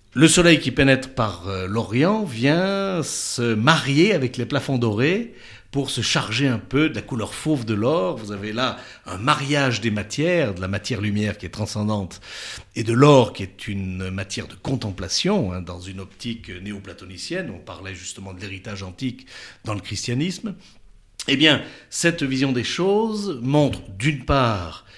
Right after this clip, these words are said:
que la lumière était déjà très importante dans la cathédrale du cinquième siècle, et montre que, d'autre part, puisque cette cathédrale était parfaitement orientée, et orientée à l'équinoxe, à une date précise,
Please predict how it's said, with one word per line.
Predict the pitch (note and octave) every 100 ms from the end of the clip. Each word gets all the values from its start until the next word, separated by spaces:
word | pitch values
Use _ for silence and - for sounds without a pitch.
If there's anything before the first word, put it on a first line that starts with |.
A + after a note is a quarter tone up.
| - - -
que | C#3+ C#3 C#3+ C#3+
la | A2
lumière | B2 C#3 D3 D3 C#3+ A2+
était | G#2+ C3
déjà | A#2 A3 F3+ F3
très | E3+ D3 B2+
importante | B2+ A#2+ - C3+ A#2+ - -
dans | B2
la | C#3
cathédrale | A#2 G#2 G#2 F#2 F#2
du |
cinquième | E2+ F2+ - F2
siècle, | - F3+ G3+ A3+ - - - -
et |
montre | F#3 G#3+ -
que, | E3+
d'autre | G#3 A3+ F#3+
part, | E3 D#3+ D#3
puisque | D#3+ - C3
cette | B2 A#2
cathédrale | A#2 A#2+ A2 A#2
était | G2 -
parfaitement | F2+ - D#3 - - C3 B2 - A2 A2+ G#2+ G2 E2+ -
orientée, | A#2+ G#2+ A#2 A#2 - F#3 B3 C4 - _ _ _ _ _ _ C#3+
et | C#3+
orientée | C#3 C#3+ C3 C#3 C3+
à | A#2+
l'équinoxe, | A#2 C#3 F3 A3+
à | A2+
une | G#2
date | A2 B2
précise, | - A#2 G2+ E3+ G#3 A3+ A3+